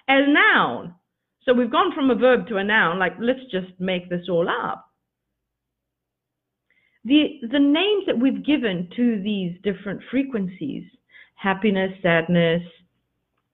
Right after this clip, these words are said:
blame, revenge, anger, whatever name, you have never been any of it.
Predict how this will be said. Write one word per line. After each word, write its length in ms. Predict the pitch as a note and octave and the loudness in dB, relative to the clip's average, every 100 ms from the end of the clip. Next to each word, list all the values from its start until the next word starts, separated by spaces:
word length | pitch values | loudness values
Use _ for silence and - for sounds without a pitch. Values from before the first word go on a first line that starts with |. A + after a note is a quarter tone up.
| - E3+ | -14 -2
blame, 460 | F3 F#3+ G#3+ G#3+ | 2 4 4 2
revenge, 600 | G3+ E3+ D#3+ E3 E3 D#3+ - - - - _ - | 2 0 -2 -2 -4 -6 -10 -18 -20 -20 _ -2
anger, 1000 | F#3+ G3+ G3 G3 F#3 F#3 F#3 F#3 - - _ _ _ _ _ | 0 2 4 6 6 6 2 -2 -10 -20 _ _ _ _ _
whatever 500 | - G#3 G#3 C#4 C4 | -4 -2 0 0 2
name, 560 | A#3+ E3+ D3 F#3+ A3 - _ _ _ _ _ | 2 2 -2 -8 -8 -12 _ _ _ _ _
you 240 | A#3 D#4 E4+ | 4 6 6
have 100 | A#3+ | 6
never 260 | C4+ C#4+ | 6 6
been 380 | G#3+ B3+ D4+ C4+ | 4 6 8 8
any 360 | A#3+ C4+ C4+ B3+ | 6 6 6 4
of 220 | B3+ C4 F#3 | 2 0 0
it. 240 | D#3 | -2